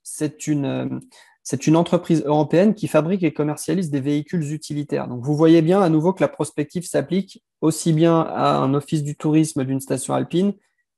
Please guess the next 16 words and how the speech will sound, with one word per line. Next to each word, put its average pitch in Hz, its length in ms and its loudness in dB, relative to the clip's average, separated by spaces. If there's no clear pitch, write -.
que, 170 400 0
euh, 135 260 -2
à 135 80 -4
cet 139 220 -8
acteur, 143 420 -2
euh, 131 240 -2
plutôt 143 360 -6
industriel. 139 640 -6
Et 147 120 4
là, 214 360 4
l'enjeu 196 320 4
de 226 160 2
départ, 175 440 4
c'était 165 180 -2
le 175 60 0
suivant. 147 420 -4